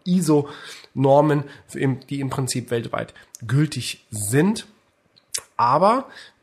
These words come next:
mit der M D R hat sich einiges geändert. Es hat sich beispielsweise geändert, dass jetzt Medizinproduktehersteller über ein Qualitätsmanagementsystem verfügen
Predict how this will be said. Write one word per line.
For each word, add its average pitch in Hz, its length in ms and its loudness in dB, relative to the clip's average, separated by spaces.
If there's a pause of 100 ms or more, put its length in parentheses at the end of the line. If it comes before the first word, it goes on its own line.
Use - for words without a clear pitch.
(140)
mit 165 140 2
der - 160 2
M 160 160 2
D 143 100 -4
R 156 260 0
hat 151 160 -2
sich 135 220 -8
einiges 117 460 -2
geändert. 113 560 -6 (340)
Es - 140 -4
hat 156 120 -6
sich - 200 -6
beispielsweise 147 800 0 (240)
geändert, 170 800 0 (260)
dass 147 320 0
jetzt - 340 -4
Medizinproduktehersteller 131 1600 -4
über 143 240 -4
ein 170 140 -4
Qualitätsmanagementsystem 131 1500 -2
verfügen 143 540 -6